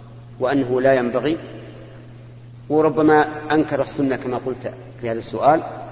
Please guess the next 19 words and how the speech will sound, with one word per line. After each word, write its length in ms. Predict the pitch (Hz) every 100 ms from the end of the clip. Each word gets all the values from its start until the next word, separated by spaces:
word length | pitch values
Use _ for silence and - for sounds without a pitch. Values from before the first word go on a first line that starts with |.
| - - - -
ومنهم 340 | 170 202 175 185
وسط 260 | 151 139 - - - - - - - - - - - - 131
يقول 280 | 135 165
السنة 400 | 151 - 165 147
إلى 200 | 131 127
نصف 180 | 123 -
الساق، 380 | - - 120 139 127
ولكن 380 | 123 131 123
لو 140 | 120 131
نزل 280 | 131 120 123
إلى 280 | 120 104
أسفل 320 | 117 - 135 151 - - - - - - - - - - - - - -
ولم 240 | 135 139 139
يت-، 220 | 135 123 -
يتجاوز 520 | 117 120 127 117 110
الكعب 520 | 110 113 - - 160
فلا 260 | 147 220 185
بأس 220 | 117 -
به، 140 | 113